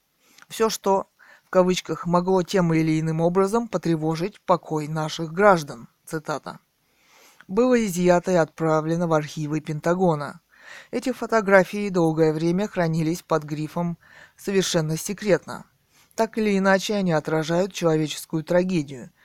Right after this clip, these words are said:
которую мы просто обязаны никогда не забывать, большими буквами. <clears throat> Мы обязаны помнить,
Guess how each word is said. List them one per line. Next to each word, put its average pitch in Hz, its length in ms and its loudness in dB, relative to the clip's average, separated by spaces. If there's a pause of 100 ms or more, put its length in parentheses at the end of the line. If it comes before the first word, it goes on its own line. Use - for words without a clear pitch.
(300)
которую 220 420 0
мы 185 140 0
просто 165 380 -2
обязаны 180 640 -2 (300)
никогда 180 600 2
не 170 160 0
забывать, 170 720 0
большими 156 400 -8
буквами. 156 600 -12 (520)
<clears throat> 170 480 -2
Мы 185 180 4
обязаны 180 500 4
помнить, 170 460 2